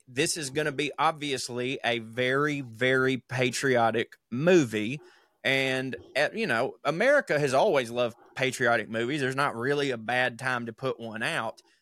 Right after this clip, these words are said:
However, this is nineteen seventeen. I think we all know what happened in the world in nineteen seventeen, right? There's a, uh, Germany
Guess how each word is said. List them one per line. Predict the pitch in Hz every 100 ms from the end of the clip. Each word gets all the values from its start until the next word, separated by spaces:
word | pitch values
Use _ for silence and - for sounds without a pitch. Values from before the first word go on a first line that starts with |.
| _ - -
However, | 156 147 196 220 139 120 139 - _ _ _ _ 117
this | 151 165
is | 175 175 170 - _ _ -
nineteen | 135 147 165 - 190 190
seventeen. | - 165 170 208 - 135 117 147 165 _ _ _ _ -
I |
think | 117 143 135
we | 147
all | 139 147
know | 143 139 143
what | 127 139 120 _
happened | 120 143 151 131 123 139 -
in | 127 131 120
the | 131
world | 123 120 147 165 120 110 127 151 -
in | 127 120
nineteen | 120 - - 120 107
seventeen, | - 110 101 101 104 95 127 156 _
right? | 101 107 139 - _ _ _ _
There's | 113 113
a, | 120 120 104 - -
uh, | 117 110 117
Germany | 110 147 151 143 143 170